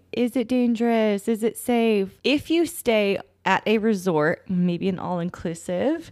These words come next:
stay on your resort or do excursions that the resort organizes, and you'll be just fine. You have nothing to worry about. Hey, travelers. We want to stop for a quick minute to tell you about a really exciting product we put together just for you.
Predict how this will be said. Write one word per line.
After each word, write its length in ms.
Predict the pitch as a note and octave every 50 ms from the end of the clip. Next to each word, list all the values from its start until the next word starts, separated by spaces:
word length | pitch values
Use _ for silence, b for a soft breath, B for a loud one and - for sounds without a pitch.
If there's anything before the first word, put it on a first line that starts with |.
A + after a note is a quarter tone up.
| - -
stay 360 | - - - - A#3+ B3 C4
on 220 | A#3 - G#3+ A3 A3+
your 140 | A3 G3+ F#3+
resort 560 | F#3+ F#3 F3 - G#3 F#3 E3+ D#3+ F3 - -
or 220 | - - G3 F#3+ F#3
do 220 | F3 - G#3+ G#3
excursions 560 | G3+ G3+ - - - F#3 F3+ F3 F#3 F#3 F3
that 160 | F3 F3+ -
the 100 | - E3
resort 360 | D#3+ F3 F3 - F3 E3+ E3+ -
organizes, 640 | - D#3 D#3+ E3 F#3 F#3+ G3+ A3 G#3+ - C4 C4+ B3 -
and 160 | - G3+ G3
you'll 120 | F#3 F3+
be 120 | E3+ F3+ E3+
just 300 | - D#3 E3 - - -
fine. 200 | - - - F3
You 60 | F3+
have 100 | F#3 E3+
nothing 300 | F3 F3 F3 - F#3 F3+
to 80 | F3+
worry 220 | E3 D#3+ D#3 - -
about. 320 | F2 - - - - - - _ _ _ _ _ _ _ _ _ _ _ _ _ _ _ _ _ _ _ _ _ _ _ _ _
Hey, 240 | _ - D4+ F#4 G4+
travelers. 640 | G4 - F#4 E4 D#4 D#4 E4 E4 E4+ E4+ D#4+ - - B B B B B B B
We 140 | E4+ F#4
want 160 | F#4+ G4+ F#4 E4
to 60 | C#4
stop 260 | - - A#3+ G#3 -
for 80 | - G3
a 60 | F3+
quick 300 | - - D#4 E4+ - -
minute 260 | C4+ B3 B3+ A#3 -
to 100 | - A#3
tell 220 | - - A3+ G#3
you 320 | G3+ F3 F3+ A3 B3 C#4 -
about 260 | C4+ G3+ F3 F#3+ F3+
a 60 | F#3
really 340 | E3+ E3+ F#3+ A#3 D4+ E4 F4
exciting 420 | E4+ - - - C4+ B3 B3 B3
product 460 | A#3+ - A3+ G#3 F#3+ F#3+ G3+ G3 - -
we 100 | A#3 C4+
put 220 | - C4+ C4 -
together 340 | - G3+ G3+ G3 F#3 F#3+ F#3
just 380 | F#3 F3 - F#3 F3+ F#3 -
for 100 | - -
you. 340 | G#3+ G3 F3 C3 - - -